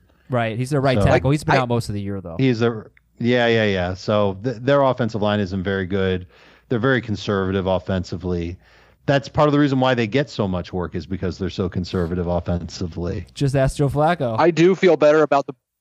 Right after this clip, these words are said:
Speaker 3: I feel better about having the Broncos backs on my team than I do the Chargers backs.
Speaker 2: They get, uh,
Speaker 1: That's
Speaker 2: they get
Speaker 1: fair.
Speaker 2: Cleveland at home next week.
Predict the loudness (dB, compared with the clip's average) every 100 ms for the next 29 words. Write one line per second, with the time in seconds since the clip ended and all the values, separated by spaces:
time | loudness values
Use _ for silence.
0 | _ -4 0 2 4 4 4 2 -2 0
1 | 0 2 2 2 2 0 2 0 0 -2
2 | -2 -2 -2 0 0 0 0 2 2 0
3 | -2 -2 -4 -16 _ _ _ _ _ _
4 | _ _ _ _ _ _ _ -20 -20 -20
5 | -20 -20 -6 0 2 4 4 4 4 4
6 | 0 -2 -2 -2 0 0 0 0 0 -2
7 | -2 -4 -4 -6 -6